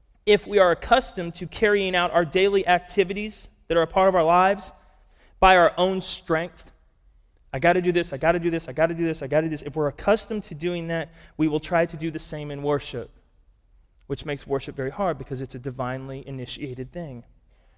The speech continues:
What God is looking for is the soul that says a hundred times a day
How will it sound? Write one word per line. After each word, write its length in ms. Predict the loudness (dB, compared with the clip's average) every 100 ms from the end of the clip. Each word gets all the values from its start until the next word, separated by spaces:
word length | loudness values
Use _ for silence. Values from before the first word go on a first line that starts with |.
| _ _ _ _ _ _ _ _ _ _ _ _
What 140 | -2
God 200 | 2 0
is 140 | 0 -6
looking 260 | -8 -10
for 300 | -6 -4 -4
is 160 | -6 -8
the 120 | -10
soul 600 | -10 -4 -2 -2 -6 -10 _ _ _ _
that 140 | -6
says 500 | -4 -4 -4 -4 -6 -10
a 60 |
hundred 400 | -6 -4 0 0
times 400 | 0 -4 -4 -6
a 60 | -8
day 260 | -8 -10